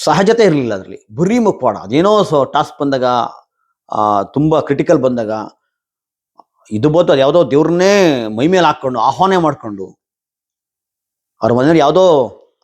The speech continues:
ದೇವ್ರದ್ದೆಲ್ಲ ದಾರ ಪಾರ ಕಟ್ಸ್ಕೊಂಡು ದೇವರೇ ಗೆದ್ದು ಬಿಡ್ತಾನೆ ಅಂತ,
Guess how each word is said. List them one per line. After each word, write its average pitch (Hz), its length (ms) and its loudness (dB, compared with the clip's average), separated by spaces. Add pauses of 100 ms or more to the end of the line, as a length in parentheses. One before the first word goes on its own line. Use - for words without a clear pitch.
(200)
ದೇವ್ರದ್ದೆಲ್ಲ 147 360 0
ದಾರ 131 240 0
ಪಾರ 139 260 -2
ಕಟ್ಸ್ಕೊಂಡು 98 760 -10 (140)
ದೇವರೇ 165 200 2
ಗೆದ್ದು 131 220 -4
ಬಿಡ್ತಾನೆ 107 280 -12
ಅಂತ, 87 160 -20